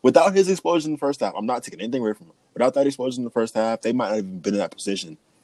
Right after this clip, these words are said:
It might have been ugly from the start, but they exploded, they got ahead early, and they maintained the lead 'cause the defense stepped up. Kudos to that. But let's not skip over the fact that this man got help in the second half.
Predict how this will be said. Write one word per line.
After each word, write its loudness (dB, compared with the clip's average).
It 0
might 2
have -4
been -4
ugly 0
from -6
the -4
start, 2
but -4
they -2
exploded, 4
they -4
got 2
ahead -2
early, 4
and -2
they 0
maintained 0
the -2
lead 2
'cause -16
the -6
defense -2
stepped -6
up. -4
Kudos 4
to -6
that. -4
But -6
let's 0
not -2
skip 0
over 2
the 0
fact 0
that -14
this -8
man -8
got -6
help -6
in -18
the -20
second -8
half. -6